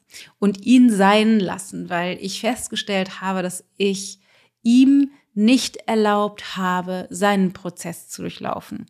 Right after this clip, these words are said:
Ich hab ihm, ich, ich hatte eine Wertung über Widerstand, über seinen Widerstand und über seine Art, mit seinem Widerstand umzugehen und wollte, dass er das für mich ändert. Hm. Als ich das erkannt habe, dass das vielleicht auch für ihn gar nicht so geil ist,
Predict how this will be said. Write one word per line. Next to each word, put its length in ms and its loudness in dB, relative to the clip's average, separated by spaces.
Ich 80 -16
hab 180 -6
ihm, 280 -2
ich, 220 -18
ich 140 -12
hatte 180 -2
eine 260 -2
Wertung 400 0
über 320 -6
Widerstand, 580 -2
über 160 -4
seinen 300 2
Widerstand 440 -6
und 100 -10
über 200 -6
seine 320 0
Art, 280 -2
mit 120 -12
seinem 240 0
Widerstand 380 -4
umzugehen 480 0
und 240 -4
wollte, 340 0
dass 160 -8
er 80 -14
das 160 -12
für 320 -2
mich 380 0
ändert. 500 -6
Hm. 300 -2
Als 180 -2
ich 80 -2
das 100 0
erkannt 440 0
habe, 500 2
dass 240 -6
das 220 -8
vielleicht 380 -6
auch 140 0
für 160 -10
ihn 220 4
gar 120 -2
nicht 140 -8
so 80 -12
geil 360 -10
ist, 260 -2